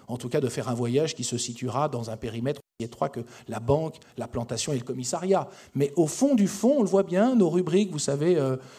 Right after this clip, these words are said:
euh, sécurité, euh, euh, je me souviens très bien quand je suis allé à la Nouvelle-Orléans, la rubrique, euh, sécurité qui dit ne pas franchir Rampart Street, bah, c'est le quartier noir, vous voyez, bon, faut pas y aller, c'est dangereux, et cetera, et cetera. Bon,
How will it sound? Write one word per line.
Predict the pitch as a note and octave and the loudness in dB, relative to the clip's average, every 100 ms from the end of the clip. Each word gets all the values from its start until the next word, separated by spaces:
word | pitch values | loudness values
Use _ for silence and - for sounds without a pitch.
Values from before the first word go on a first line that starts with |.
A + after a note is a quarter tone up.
| - - | -18 -10
euh, | A#2 A2 A2+ - - A#2+ | -8 -8 -12 -20 -14 -6
sécurité, | - D3+ D#3+ G3+ G#3 F3 D3+ D3+ D#3 D3+ | -4 -2 0 0 -2 -6 -8 -8 -8 -4
euh, | C3+ B2 B2 B2 - - | -2 -2 -4 -6 -14 -16
euh, | A2+ | -10
je | A#2 | -4
me | B2+ | -2
souviens | A#2+ C3+ D3 | -2 0 -2
très | C#3 D#3 | 0 -2
bien | D3+ D#3+ | 0 -2
quand | E3 - | -2 -4
je | |
suis | - | -2
allé | C3+ C3+ | 0 0
à | |
la | B2+ | 0
Nouvelle-Orléans, | B2+ C3 B2+ B2+ C3 D3 | 2 2 0 0 0 0
la | E3+ B2+ - - | 0 -2 -6 -10
rubrique, | C#3 C3 C#3 C#3+ - - | -4 0 0 -2 -10 -14
euh, | A#2 | -8
sécurité | - B2+ C3 B2+ F3 | -6 -4 -4 -2 -4
qui | C#3+ | -4
dit | C3+ E3 | -2 0
ne | |
pas | - F#3+ | 2 2
franchir | - E3 D3 - F#3+ | 0 -8 -8 -2 0
Rampart | D3 D3+ D#3+ - | 0 0 -2 -6
Street, | - D3 D3 C#3+ | -6 -6 -8 -8
bah, | A#2+ - | -10 -10
c'est | - C3+ | -10 -10
le | |
quartier | - B2+ - | -8 -10 -10
noir, | C#3 A#2 B2 B2 | -10 -12 -14 -16
vous | B2+ | -18
voyez, | A#2+ D3 | -16 -18
bon, | C3 B2 | -18 -20
faut | - | -18
pas | A#2+ C3+ | -10 -6
y | C3 | -4
aller, | B2+ A#2 A#2+ | -6 -8 -10
c'est | A#2+ | -10
dangereux, | A#2 B2+ A#2+ A2+ A2+ | -8 -8 -6 -6 -6
et | A#2 | -10
cetera, | A#2 A#2+ | -10 -8
et | B2 | -8
cetera. | B2+ C#3+ C3+ A#2+ | -8 -6 -6 -6
Bon, | A2+ | -8